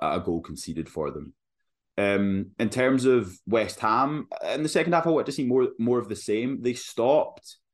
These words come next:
high pressing really more as the game went on, and I think that was to conserve energy so they could really go for it. But the end, at the end, but they, they kind of, they ended up only really going for it for the last five minutes of the game.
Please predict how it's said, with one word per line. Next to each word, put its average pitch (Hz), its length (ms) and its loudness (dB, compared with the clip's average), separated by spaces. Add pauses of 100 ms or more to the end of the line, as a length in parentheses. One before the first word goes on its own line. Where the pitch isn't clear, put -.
(240)
high 110 200 2
pressing 107 640 0
really 95 420 2
more 101 300 4
as 95 140 -2
the 92 100 -6
game 90 260 -2
went 90 180 -2
on, 98 280 0
and 107 100 0
I 110 80 0
think 120 160 -4
that 101 140 0
was 101 100 -6
to - 80 -18
conserve 101 460 -2
energy 117 420 0
so 104 100 -4
they 95 120 -4
could 82 120 -10
really 85 180 -2
go 104 180 2
for 117 180 0
it. 110 140 2 (400)
But 113 80 0
the 117 120 4
end, 135 280 2
at 104 280 0
the 95 140 0
end, 120 300 0
but 113 100 -4
they, 110 240 0
they 110 100 2
kind 131 260 -2
of, - 60 -4
they 117 300 2
ended 143 260 0
up 131 160 0
only 131 300 -2
really 107 260 0
going 95 300 -2
for 101 120 -8
it 92 140 -2
for - 60 -12
the 95 100 -2
last 87 360 0
five 85 240 0
minutes 82 300 -4
of 80 40 -8
the 82 60 -2
game. 73 300 -4